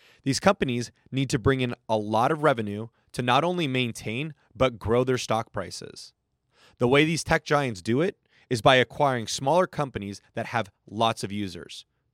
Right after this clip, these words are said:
Example, Facebook bought Instagram. Google bought YouTube.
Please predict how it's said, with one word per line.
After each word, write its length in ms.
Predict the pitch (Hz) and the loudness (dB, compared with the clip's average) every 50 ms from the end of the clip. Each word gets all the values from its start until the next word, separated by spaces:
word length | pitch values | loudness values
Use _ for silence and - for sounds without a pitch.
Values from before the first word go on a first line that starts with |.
| _ - | _ -16
Example, 600 | 101 90 92 107 110 110 107 - 143 151 160 143 - _ _ _ _ _ | -14 -6 -2 -2 0 0 -2 -4 -4 -4 -4 -6 -12 _ _ _ _ _
Facebook 480 | - 127 123 - - - 135 - - - | 0 0 0 0 -2 -4 -4 -4 -4 -6
bought 220 | 110 107 107 - | -6 -6 -6 -6
Instagram. 600 | - 135 131 - - 120 92 - 98 90 90 - - _ _ _ _ _ _ _ _ | -8 -8 -8 -6 -8 -8 -8 -8 -8 -10 -12 -16 -20 _ _ _ _ _ _ _ _
Google 420 | - 120 120 107 123 120 123 120 - _ _ | 0 0 2 2 2 0 -2 -2 -6 _ _
bought 220 | 110 101 107 107 - | -4 -2 -2 -2 -2
YouTube. 540 | 113 113 131 127 - - - 98 69 - | -2 -2 -2 -2 -2 -6 -8 -8 -8 -10